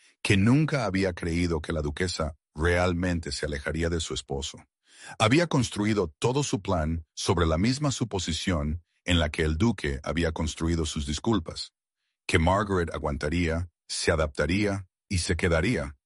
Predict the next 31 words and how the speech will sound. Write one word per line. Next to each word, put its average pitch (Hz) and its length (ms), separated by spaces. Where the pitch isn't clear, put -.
porque 92 240
las 82 180
mujeres 98 420
como 82 200
Margaret 82 480
siempre 101 480
lo 80 100
hacían. 73 500
Se - 220
había 98 280
equivocado, 80 680
y 95 200
ese 131 220
error 85 580
le 85 160
había 95 240
costado 87 420
más 90 340
de 85 100
lo 80 120
que - 100
jamás 78 540
esperó 71 320
pagar. 69 400
Pasaron 110 420
dos 123 180
semanas 107 480
antes 90 280
de 85 120
que 76 140
Margaret 82 480